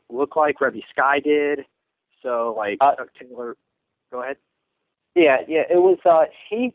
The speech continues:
Speaker 2: gave the, he pulled the towel out of somewhere. Uh, I couldn't see 'cause it was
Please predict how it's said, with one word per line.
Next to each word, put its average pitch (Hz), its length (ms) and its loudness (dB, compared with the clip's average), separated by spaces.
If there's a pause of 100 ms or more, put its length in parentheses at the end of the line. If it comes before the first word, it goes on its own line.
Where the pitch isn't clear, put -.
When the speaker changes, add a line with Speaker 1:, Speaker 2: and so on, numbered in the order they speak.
Speaker 2:
gave 185 320 4
the, 151 200 -2
he 156 140 -12
pulled 214 300 0
the 180 80 0 (120)
towel 156 440 0
out 135 140 0
of 110 100 -4 (160)
somewhere. 151 580 0 (380)
Uh, 120 100 2
I 143 120 2
couldn't 175 320 -8 (140)
see 151 280 -2
'cause 120 420 -2
it 117 120 -10
was 110 120 -8